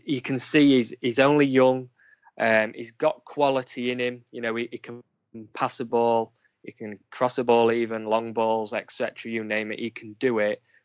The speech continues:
But sometimes defensively, a couple of basic mistakes where it's just hoof the ball clear, job done.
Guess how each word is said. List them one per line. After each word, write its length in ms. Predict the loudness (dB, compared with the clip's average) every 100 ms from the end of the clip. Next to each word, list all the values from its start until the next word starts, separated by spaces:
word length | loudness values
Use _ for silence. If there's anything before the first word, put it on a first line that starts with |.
| -16
But 100 | -10
sometimes 580 | -6 -6 -2 0 0 -4
defensively, 960 | -8 0 0 0 -6 -6 0 0 0 _ _ _ _ -20
a 60 | -14
couple 340 | -6 -4 0 0
of 120 | 2
basic 520 | 2 2 -4 -8 -8
mistakes 560 | -10 -6 -2 -2 -2 -4
where 180 | -2
it's 140 | -4 -6
just 280 | -8 -8 0
hoof 280 | 0 0
the 100 | -2
ball 240 | 2 2 2
clear, 420 | -2 -2 2 2
job 280 | 2 0 0 0
done. 300 | 0 0